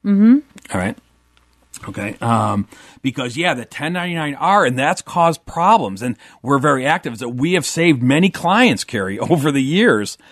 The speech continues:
Speaker 2: from getting fan mail from the I R S or the, the cost and time of having a funded amended return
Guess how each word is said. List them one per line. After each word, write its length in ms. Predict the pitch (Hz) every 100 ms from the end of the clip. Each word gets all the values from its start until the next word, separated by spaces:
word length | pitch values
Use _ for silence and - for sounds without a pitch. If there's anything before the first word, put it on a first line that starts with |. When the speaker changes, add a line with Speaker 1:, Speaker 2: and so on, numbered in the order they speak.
| - - -
Speaker 2:
from 360 | - 135 127
getting 280 | 123 151 143
fan 380 | 131 156 196 220
mail 220 | 120 110
from 160 | 110 117
the 120 | 117
I 220 | 120 123
R 140 | 107 139
S 260 | 202 135
or 400 | - 170 185 160 -
the, 200 | 131 131
the 180 | 123 127
cost 380 | - 139 151 131
and 160 | 117
time 300 | - 131 139
of 160 | 123 90
having 400 | - 117 131 120
a 20 |
funded 380 | - 135 127 117 -
amended 540 | 113 117 117 139 110
return 500 | 101 - 214 240 151